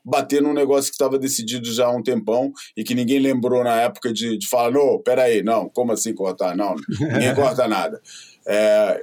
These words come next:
Speaker 1: eu acho que isso tem muito mais, tá muito mais próximo da salvação, não do esporte, porque o esporte é muito maior do que isso, cara.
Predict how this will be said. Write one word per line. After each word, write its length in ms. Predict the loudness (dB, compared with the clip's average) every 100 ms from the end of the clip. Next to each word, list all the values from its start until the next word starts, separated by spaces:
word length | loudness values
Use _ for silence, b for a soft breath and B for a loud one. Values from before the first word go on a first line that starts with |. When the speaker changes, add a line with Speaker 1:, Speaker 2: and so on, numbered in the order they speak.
| -2
Speaker 1:
eu 160 | 2
acho 220 | 2 2 -2
que 100 | -2
isso 160 | 0
tem 120 | 0
muito 260 | 0 0 0
mais, 220 | 0 0
tá 120 | 0
muito 280 | 0 0 0
mais 260 | 0 0 0
próximo 320 | 0 0 0
da 80 | 0
salvação, 560 | 2 0 2 0 0 -4 B B B _ _ _ _ _ _ _ -4
não 320 | 0 2 2
do 80 | 0
esporte, 480 | 0 0 0 -2 -8
porque 140 | -8
o 40 |
esporte 420 | -6 -2 -2 0 0
é 40 |
muito 240 | 0 -2
maior 240 | 0 0 0
do 80 | -2
que 160 | -8
isso, 240 | -8 -8 -8
cara. 120 | -8